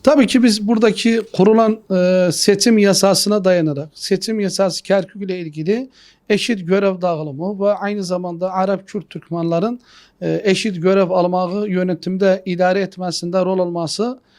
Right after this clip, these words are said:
e, bu yasa olarak geçmektedir. Onun için biz Kerkük hükümetinde ister, e, vali makamı, dönüşümlü vali si-, e, sistemi, bütün etnik grupların, e, almağı kaydıyla aynı zamanda da buradaki devlet dairelerde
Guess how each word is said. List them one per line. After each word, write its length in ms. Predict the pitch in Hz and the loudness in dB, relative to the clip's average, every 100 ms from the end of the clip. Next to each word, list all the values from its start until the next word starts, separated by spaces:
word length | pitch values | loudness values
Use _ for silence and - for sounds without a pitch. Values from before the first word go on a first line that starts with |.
| _ _ | _ _
e, 280 | 170 151 151 | -8 -6 -4
bu 240 | 180 185 196 | 0 0 2
yasa 300 | 175 170 214 | 2 4 2
olarak 340 | 190 175 151 | 2 0 -2
geçmektedir. 640 | 156 147 143 - 170 185 285 | -8 -10 -12 -8 -6 -4 -2
Onun 180 | 285 | 0
için 240 | 262 247 226 | 0 0 -4
biz 120 | 196 | -2
Kerkük 440 | 226 208 196 185 | 0 0 -2 -10
hükümetinde 680 | 190 - 180 - 156 151 214 - _ - _ _ - | -14 -10 -10 -8 -6 -4 -6 -8 _ -20 _ _ -6
ister, 360 | - - 208 202 - _ _ 185 | -4 2 2 2 -6 _ _ -8
e, 60 | |
vali 400 | 175 175 190 202 | 0 2 4 4
makamı, 680 | 196 185 - 175 180 185 190 160 | 2 0 -2 -2 -2 -6 -8 -8
dönüşümlü 500 | 175 175 - 185 185 | -4 -4 -6 -6 -4
vali 300 | 175 156 151 | -2 -2 -4
si-, 200 | - 151 - | -10 -12 -10
e, 220 | 170 160 | -8 -6
sistemi, 580 | 147 - - 160 147 220 - _ _ _ 196 | -4 -6 -2 -2 -2 -4 -8 _ _ _ -8
bütün 240 | 190 196 | -2 -2
etnik 420 | 190 165 196 170 | 0 -4 -4 -4
grupların, 560 | 175 165 170 165 185 165 _ - | -4 -2 0 2 0 -4 _ -8
e, 40 | |
almağı 580 | 165 151 170 170 170 170 160 - | -6 -2 0 2 0 -2 -8 -2
kaydıyla 500 | 175 160 160 156 233 | -2 -2 -4 -6 -4
aynı 260 | 254 226 | 0 0
zamanda 460 | 196 196 196 180 160 | 2 0 0 -2 -2
da 200 | 185 190 | -4 -2
buradaki 440 | 202 196 190 202 | -4 -2 -4 -2
devlet 360 | 190 185 185 170 | -2 0 -2 0
dairelerde 600 | 170 156 151 139 196 240 | 0 0 -2 -2 -4 -4